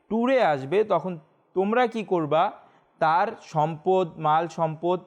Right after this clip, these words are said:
ছিনিয়ে নিবা এবং তার সাথে খারাপ কাজ করবা, তাহলে তারা বিরক্ত হয়ে একসময় এখানে আসা বন্ধ করে দিবে।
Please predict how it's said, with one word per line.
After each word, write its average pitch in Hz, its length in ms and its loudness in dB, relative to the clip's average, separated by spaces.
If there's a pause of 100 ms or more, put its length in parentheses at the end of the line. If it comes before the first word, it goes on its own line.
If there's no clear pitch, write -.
(100)
ছিনিয়ে 220 380 0
নিবা 135 320 -4 (340)
এবং 196 220 0
তার 226 160 0
সাথে 233 240 -4
খারাপ 240 400 0
কাজ 202 220 0
করবা, 131 400 0 (560)
তাহলে 208 560 2 (380)
তারা 180 240 4
বিরক্ত 190 500 -2
হয়ে 226 320 4
একসময় 202 540 0
এখানে 190 240 -2
আসা 170 300 0
বন্ধ 135 400 -2
করে 120 240 -6
দিবে। 110 240 -12